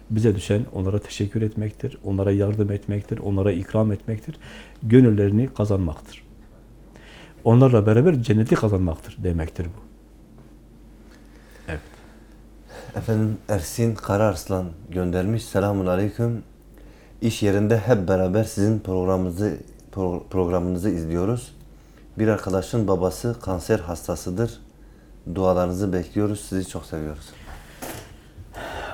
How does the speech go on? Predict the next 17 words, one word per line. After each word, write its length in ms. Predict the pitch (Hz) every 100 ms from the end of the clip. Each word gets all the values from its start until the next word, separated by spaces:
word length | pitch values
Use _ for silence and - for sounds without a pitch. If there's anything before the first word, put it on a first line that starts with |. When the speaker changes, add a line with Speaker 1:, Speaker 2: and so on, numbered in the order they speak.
| - -
Speaker 1:
Allah 300 | 104 110 -
şifa 360 | - - 123 104
versin 240 | 90 -
inşallah 420 | 92 - 95 110 123 -
bütün 360 | 107 110 98 - -
hastalarımıza. 840 | - - 92 95 95 95 113 160 - - - - - - - - - - - - - - - - - - -
Hastalık 640 | - 117 - 123 156 120 113
bir 180 | 107
nimettir. 520 | 110 120 113 - 92 - 107
Biraz 260 | 101 107
önce 200 | 101 95
söyledim. 500 | - 98 98 101 165 - - - -
Allah 320 | 113 110 98 -
kulunu 280 | 110 101 98
imtihana 600 | - 104 - 87 101 98
tabi 300 | 101 98 98
tuttuğunda 680 | 135 - 101 95 95 147